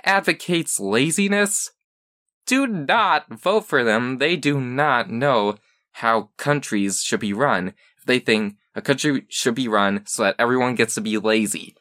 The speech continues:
You may be lazy, A O C. You may be a spoiled, selfish, entitled brat but I don't want the rest of America to be like that. I want America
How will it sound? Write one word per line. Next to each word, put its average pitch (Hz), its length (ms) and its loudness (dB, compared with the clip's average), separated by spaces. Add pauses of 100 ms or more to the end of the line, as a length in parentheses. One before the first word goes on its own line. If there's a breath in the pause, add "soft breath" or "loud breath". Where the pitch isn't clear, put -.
(140)
You 143 160 0
may 208 180 2
be 196 100 0
lazy, 185 480 0
A 131 200 2
O 123 80 2
C. 147 200 -2
You 147 240 0
may 214 200 2
be 180 120 0
a 123 80 2
spoiled, 202 600 0
selfish, 156 480 -2
entitled 156 680 0
brat 131 420 2 (460 soft breath)
but 120 100 2
I 175 120 2
don't 180 200 0
want 156 200 0
the 139 60 -2
rest 139 220 0
of 131 60 -2
America 131 420 0
to 101 80 -4
be 135 160 0
like 101 180 0
that. - 280 0 (240 soft breath)
I 170 140 2
want 185 280 0
America 131 600 0